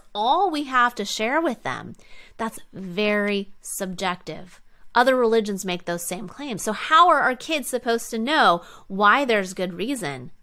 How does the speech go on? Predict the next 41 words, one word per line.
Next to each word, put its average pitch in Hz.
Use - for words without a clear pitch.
to -
believe 175
that 185
Christianity 214
is -
true? -
That's 202
where 208
we 190
have 175
to 190
help 180
them 160
make 165
the 165
case 160
for -
their 190
beliefs. -
Now, 226
I 220
don't 220
have 233
time 247
in 196
this 196
session 262
to -
actually 226
dig 208
in 254
and 202
make 262
an 214
entire 185
case 175
for -
the 190
truth 170
of 180
Christianity. 170